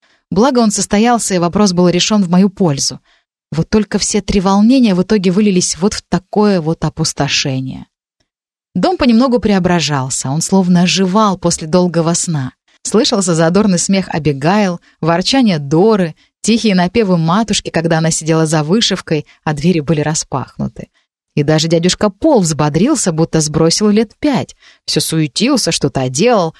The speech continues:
никогда не отказывал нам в сопровождении валом. На следующий день ровно к обеду граф Харрисон прибыл для обсуждения условий брачного контракта.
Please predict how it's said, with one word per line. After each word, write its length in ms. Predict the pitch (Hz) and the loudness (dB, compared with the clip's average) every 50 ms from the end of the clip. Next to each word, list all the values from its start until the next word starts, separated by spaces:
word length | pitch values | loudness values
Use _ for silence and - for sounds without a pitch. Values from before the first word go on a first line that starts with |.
| _ | _
никогда 400 | - 175 165 185 175 185 180 180 | -2 0 0 2 2 2 2 2
не 80 | 175 170 | 2 0
отказывал 560 | 160 165 - - 220 233 220 190 175 160 151 | -2 -2 0 0 0 0 2 2 0 0 0
нам 160 | 156 170 175 | 0 0 0
в 60 | 180 - | 0 -2
сопровождении 720 | - 156 - 151 143 147 156 - 147 165 165 170 170 170 | -4 -4 -4 -2 -2 0 -2 0 0 0 2 2 2 2
валом. 500 | 170 175 170 156 143 127 123 123 - - _ _ _ _ _ _ _ _ _ _ _ _ _ - | 2 0 -2 -2 -2 -4 -6 -8 -10 -12 _ _ _ _ _ _ _ _ _ _ _ _ _ -4
На 100 | - 165 | -4 -2
следующий 380 | - 233 302 311 311 - 262 220 | 0 0 0 0 0 0 0 0
день 180 | 214 269 269 | 0 2 2
ровно 260 | 240 240 240 240 226 | 2 2 2 2 0
к 80 | 202 - | 0 0
обеду 320 | 185 175 180 240 254 226 | -2 0 2 2 2 2
граф 260 | 202 175 175 175 170 - | 0 0 0 0 -2 -2
Харрисон 500 | - 202 208 220 220 - - 180 170 - | -2 -2 0 0 0 -2 -2 -4 -4 -2
прибыл 320 | - - 190 185 185 180 | 0 0 0 2 2 0
для 160 | 151 165 160 | 0 0 -2
обсуждения 500 | 156 - - - 151 147 156 190 202 175 | -2 -2 -4 -4 -4 -2 0 2 2 2
условий 360 | 170 165 - 175 165 165 165 | 2 0 0 0 2 2 2
брачного 420 | 151 143 151 156 - - 165 151 151 | 0 0 -2 -2 -2 -2 -2 -2 -2
контракта. 680 | - 165 165 180 185 180 135 120 - - - - 113 | -2 0 0 0 0 -2 -4 -4 -6 -10 -14 -14 -14